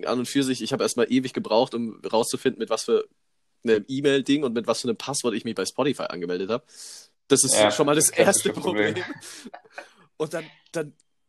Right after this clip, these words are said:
Speaker 2: Bist du, was bist du für ein Passworttyp? Ein Passwort oder für jedes einzelne
Speaker 1: Ähm,
Speaker 2: ein eigenes
Speaker 1: ich
Speaker 2: Passwort?
Speaker 1: hab so drei, vier Passwörter, die rotieren da so durch. Ähm,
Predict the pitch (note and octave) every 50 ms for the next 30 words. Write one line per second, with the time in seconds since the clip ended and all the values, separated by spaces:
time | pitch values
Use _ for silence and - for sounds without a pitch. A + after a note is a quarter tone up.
0 | _ _ _ _ - B2 - - D3+ D3 - - C3 - - D3 C#3+ - D#3+ -
1 | - D3 C3 - C#3+ C#3+ - - E3 - - - - E3+ F3+ - - - - -
2 | C3 D3 C#3+ - D#3+ D#3 - - E3 D3+ C#3 C3+ C3 C3 B2+ B2+ B2 B2+ - -
3 | - - - _ - - A#2+ A#2 A#2 A#2+ A#2 - - - A2 G#2+ G#2+ G2+ G2+ G2+
4 | G2 G2 - B2+ C3 B2+ B2+ C3 C3+ C#3 C#3 C#3 G2+ G2 G2 G2 F#2+ F#2 - -
5 | E3 C3 - E3 - - - D#3 C#3+ C3 - C3 C3 C3+ D3 D3+ D3+ - - -
6 | D3+ D#3 D3+ D3+ - - A2+ A2 - - - G#2+ G#2 A2 A#2 B2 C#3 B2+ A2 A#2+
7 | A#2 A#2 A#2+ A#2 G#2+ B2 A#2 - - C3+ C#3+ C#3+ B2+ A#2 A2 G#2+ G#2+ G#2+ G2+ -
8 | A#2 A2+ A2 G2+ A2 B2 C3 - - _ _ _ _ _ _ _ _ - G#2 G2+
9 | G2+ G2+ G2+ G2+ G2+ G2+ G2 -